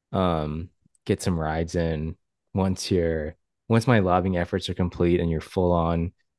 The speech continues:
in Lycra, you're, you're on a super fast road bike. Um, that'll be so fun, especially with, like, a bunch of good routes in Austin and elsewhere. But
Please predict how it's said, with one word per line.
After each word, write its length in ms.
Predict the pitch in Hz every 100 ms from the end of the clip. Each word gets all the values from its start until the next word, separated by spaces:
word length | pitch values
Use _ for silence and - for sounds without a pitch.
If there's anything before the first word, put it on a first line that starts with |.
| -
in 180 | 101 92
Lycra, 680 | 78 85 - 95 87 90 - -
you're, 160 | 98
you're 240 | 87 92 92
on 120 | 92
a 160 | 85 80
super 380 | - 107 95 90
fast 280 | 90 87 -
road 220 | 80 82
bike. 380 | 98 98 - - _ _ _ _ -
Um, 560 | 87 85 76 69 78 90 _ _ _ -
that'll 220 | 95 95
be 100 | 85
so 240 | - 87
fun, 240 | 78 76 76
especially 340 | - 92 -
with, 180 | 87 80
like, 280 | 82 78 -
a 40 | _ _ _ _ _ _ -
bunch 200 | 95 -
of 60 |
good 100 | 92
routes 320 | 90 85 80 -
in 60 |
Austin 580 | 80 76 - 85 78 82 - _ -
and 220 | 82 78
elsewhere. 580 | 73 76 - 80 76 - _ _ _ _ _ _ _ _ _ _ _ _ _ _ _
But 320 | 117 120 -